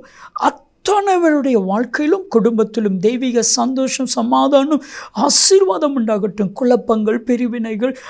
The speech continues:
அத்தனையும் மாறட்டும். நீர் பேசும் இயேசுவின் நாமத்தில் ஜெபிக்கிறோம் ஜீவனுள்ள பிதாவே. ஆமென், ஆமென்.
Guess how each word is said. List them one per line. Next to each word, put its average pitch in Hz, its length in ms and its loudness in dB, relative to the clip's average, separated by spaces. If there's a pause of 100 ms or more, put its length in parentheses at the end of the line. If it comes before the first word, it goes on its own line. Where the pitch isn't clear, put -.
(100)
அத்தனையும் 453 880 2
மாறட்டும். 196 580 2 (360)
நீர் 254 400 6
பேசும் 175 720 0
இயேசுவின் 202 680 -2
நாமத்தில் 233 500 0
ஜெபிக்கிறோம் 302 680 -4 (100)
ஜீவனுள்ள 202 460 -2 (180)
பிதாவே. 226 960 0 (420)
ஆமென், 196 800 0 (320)
ஆமென். 208 420 -2